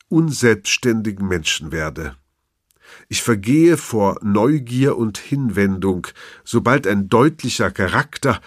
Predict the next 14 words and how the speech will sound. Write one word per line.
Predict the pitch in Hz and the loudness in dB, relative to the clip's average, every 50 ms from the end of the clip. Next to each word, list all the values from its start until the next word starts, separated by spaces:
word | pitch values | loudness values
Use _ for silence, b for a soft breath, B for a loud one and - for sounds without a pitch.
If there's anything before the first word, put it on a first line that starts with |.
| B B B B B | B B B B B
eine | - 104 101 98 92 | -4 -2 0 0 -2
Persönlichkeit | - - 110 101 104 92 107 139 147 160 160 147 131 117 - - - - 127 123 123 123 - | -2 -2 -2 -2 -2 2 4 4 6 6 4 2 -2 -4 -4 -6 -4 0 0 0 0 -2 -4
sich | - - 127 - | -8 -8 -6 -4
in | 120 110 | -2 -2
der | 98 95 | -2 0
Nähe | 98 101 120 135 143 | 2 2 4 4 4
befindet, | 127 120 101 - - 139 135 135 127 131 120 - - B B B B B B B - | 2 0 -2 -2 -2 -2 -2 0 0 0 -2 -2 -8 B B B B B B B -2
und | 113 104 | -2 -2
sei | 98 85 120 120 139 | 0 2 2 4 4
es | 147 139 - | 4 2 0
auch | - - 107 - - | 0 -2 -2 -2 -2
ein | 95 98 92 90 | -4 -4 -4 -2
deutlicher | - 104 104 110 - - 104 98 104 92 | 0 2 2 2 0 -4 -8 -6 -4 -4
Schurke. | - - - 98 90 - - - 80 73 - | -4 -2 -2 -2 -4 -6 -10 -10 -10 -10 -12